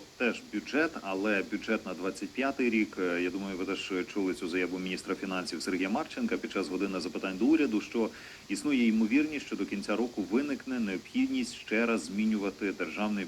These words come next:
бюджет на двадцять п'ятий рік. Каже, що це рішення викликана ситуація, яка складається на полі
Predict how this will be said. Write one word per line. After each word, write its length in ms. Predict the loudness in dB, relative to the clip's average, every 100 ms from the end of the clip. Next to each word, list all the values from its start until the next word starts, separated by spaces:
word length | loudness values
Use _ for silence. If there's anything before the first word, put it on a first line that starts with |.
| -2
бюджет 340 | -4 0 -2 -2
на 160 | -4 -4
двадцять 480 | -2 -2 -2 -4 -6
п'ятий 500 | -2 0 0 2 2
рік. 300 | 2 -2 -6 -16 -16 -16 -6
Каже, 320 | -2 0 0
що 560 | -2 0 2 4 4 2
це 140 | 2 4
рішення 560 | 4 4 0 -2 -2 -2
викликана 420 | -4 -4 -4 -4
ситуація, 520 | -4 -2 0 0 -2
яка 140 | -4 -4
складається 580 | -2 0 4 2 2 -2
на 100 | -2
полі 300 | 2 2